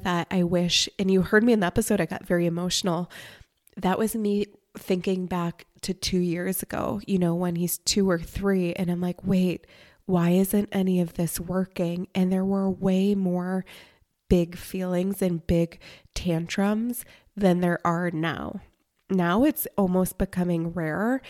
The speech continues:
It still is more charged than his brothers. When she talks about that red zone, unless you've experienced it, you don't get it.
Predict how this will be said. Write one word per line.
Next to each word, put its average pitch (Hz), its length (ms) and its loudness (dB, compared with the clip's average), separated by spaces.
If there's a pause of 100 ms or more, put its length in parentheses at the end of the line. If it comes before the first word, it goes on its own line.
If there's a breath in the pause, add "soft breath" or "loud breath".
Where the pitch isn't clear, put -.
(260 loud breath)
It 185 220 2
still 185 640 2
is 180 420 -2
more 175 340 -2
charged - 1160 0 (380 loud breath)
than 233 160 6
his 240 220 2
brothers. 262 600 2 (360 loud breath)
When 196 200 6
she 196 140 0
talks 180 320 0
about 185 320 4
that 185 200 2
red 170 380 2
zone, 190 600 0 (920 soft breath)
unless 185 400 4
you've 202 160 4
experienced 180 720 0
it, 208 140 2
you 185 140 2
don't 170 360 0
get 170 160 -4
it. 190 240 0